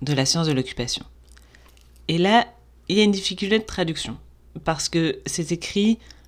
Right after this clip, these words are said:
euh, Science of Occupation, et pas Occupational Science. Or,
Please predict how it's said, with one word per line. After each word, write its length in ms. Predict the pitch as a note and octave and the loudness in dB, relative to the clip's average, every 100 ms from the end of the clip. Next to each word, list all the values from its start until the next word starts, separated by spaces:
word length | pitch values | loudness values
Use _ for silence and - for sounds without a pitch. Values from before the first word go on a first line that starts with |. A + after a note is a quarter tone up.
| _ - - | _ -12 -4
euh, 140 | D#3 | -4
Science 440 | D3 E3 F3 F3+ D#3+ | -2 0 0 -2 -4
of 180 | D3 - | -6 -10
Occupation, 540 | - C#3 C3+ C3+ A2+ F2+ - - - - | -12 -8 -6 -4 -6 -8 -14 -20 -14 -8
et 80 | C#3 | -6
pas 320 | D#3 D3+ - | -2 -2 -2
Occupational 520 | C#3+ C#3+ C3 C3+ B2+ A#2+ | -4 -4 -4 -2 -4 -6
Science. 500 | A2 G2 - - - - - - - - - | -10 -10 -12 -16 -20 -20 -20 -20 -20 -12 -2
Or, 360 | C#3 B2+ - | 0 0 -6